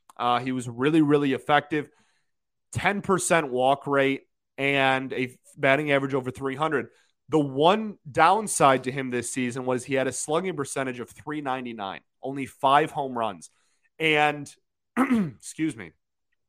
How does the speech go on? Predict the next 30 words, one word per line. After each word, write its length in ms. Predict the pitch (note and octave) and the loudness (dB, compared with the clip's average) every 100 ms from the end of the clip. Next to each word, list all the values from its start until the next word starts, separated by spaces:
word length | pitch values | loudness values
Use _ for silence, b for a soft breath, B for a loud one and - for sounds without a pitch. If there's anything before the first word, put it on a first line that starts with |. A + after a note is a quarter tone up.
| _ - | _ -6
and 200 | D3+ D#3+ - | -4 -4 -2
even 460 | G3+ A3+ A#3 D#3 - | 0 0 0 -2 -12
with, 720 | B2 B2+ E3+ C#3+ - - - _ _ _ _ _ _ _ _ _ _ _ _ _ _ _ _ - | -6 0 2 0 -2 -14 -20 _ _ _ _ _ _ _ _ _ _ _ _ _ _ _ _ -6
even 260 | A3+ A#3 | -4 -2
looking 300 | G#3 F#3+ G3+ | -2 -2 -2
at 100 | E3 | -2
his 160 | E3+ C#3 | -4 -4
best 340 | C#3+ C#3 C#3+ | -2 -2 -2
years 220 | D3+ C#3+ C3+ | -6 -6 -6
of 60 | |
his 140 | B2+ - | -10 -10
career, 480 | C3 A2 A2+ C3 | -10 -6 -4 -4
like, 200 | B2+ B2+ | -4 -6
his 260 | D3 C3+ - | -4 -6 -6
home 360 | - - D#3+ D#3 | -10 -4 -4 0
run 320 | C#3+ C#3 C3+ - | 2 2 -2 -12
high 460 | - - A2 A#2 | -10 -4 0 2
is 360 | D3 C3+ B2 - | 0 -2 -8 -12
twenty 360 | - B2+ C3+ | -10 -8 -8
homers, 520 | B2+ A#2 A#2 C#3 D3 - | -6 -6 -6 -6 -8 -10
and 140 | A#2+ | -8
it 100 | A#2+ | -6
was 480 | A#2+ A#2 G#2+ - - _ | -6 -6 -6 -8 -12 _
the 180 | A#2+ A2+ | -4 -4
first 500 | - B2+ B2+ B2+ - | -4 0 2 0 -6
full 220 | B2 A#2 | -6 -6
season 560 | - A#2 A2+ A#2+ C3 B2 - | -6 -6 -6 -6 -8 -8 0
of 260 | A#2 G#2+ | 0 0
his 300 | B2 A#2 G#2+ | -4 -4 -6
career. 480 | - A2+ G2+ G#2+ | -8 -6 -4 -4